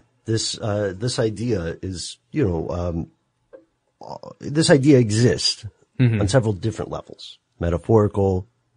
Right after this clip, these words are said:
Speaker 1: literal. As you can see,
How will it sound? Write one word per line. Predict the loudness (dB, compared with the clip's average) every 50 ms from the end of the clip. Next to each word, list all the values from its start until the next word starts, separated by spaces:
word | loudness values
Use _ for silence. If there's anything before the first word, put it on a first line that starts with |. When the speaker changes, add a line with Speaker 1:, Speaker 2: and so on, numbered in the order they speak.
| -20 -20 _ _ _
Speaker 1:
literal. | 0 2 2 2 4 2 2 2 2 0 -2 -4 _ _ _ _ _ _ _ _ _ _ -20 -20 -20 -20 -20 -20 -20 -20 -20 -20 _ _ _ _ -2
As | 0 0 0
you | 0
can | 0 2 2
see, | 4 4 4 4 4 2 0